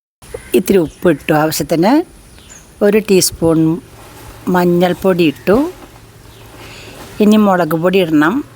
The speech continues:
ഒരു ടീസ്പൂൺ നല്ല എരിവുള്ള മുളക് പൊടിയാണ്. അപ്പം നമുക്കൊരു കഷ്ടി ഒരു ടീസ്പൂൺ മുളക് പൊടി ഇടാം. ഇനി ഇത്തിരി വെള്ളം ഒഴിച്ചിട്ട്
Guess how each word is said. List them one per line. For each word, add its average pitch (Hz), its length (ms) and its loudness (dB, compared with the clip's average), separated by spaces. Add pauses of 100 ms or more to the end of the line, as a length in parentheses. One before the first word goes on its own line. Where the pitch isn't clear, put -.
(420)
ഒരു 165 200 -4 (360)
ടീസ്പൂൺ 185 440 0 (200)
നല്ല 170 140 0 (100)
എരിവുള്ള 180 320 0 (100)
മുളക് 175 340 0
പൊടിയാണ്. 180 460 0 (720)
അപ്പം 196 240 -4
നമുക്കൊരു 196 380 2 (280)
കഷ്ടി - 480 -2 (160)
ഒരു 220 200 2
ടീസ്പൂൺ 202 520 0 (1040)
മുളക് 175 380 0
പൊടി 160 240 2 (560)
ഇടാം. 160 280 0 (2000)
ഇനി 226 160 4 (280)
ഇത്തിരി 190 280 0
വെള്ളം 165 320 0
ഒഴിച്ചിട്ട് 165 460 -2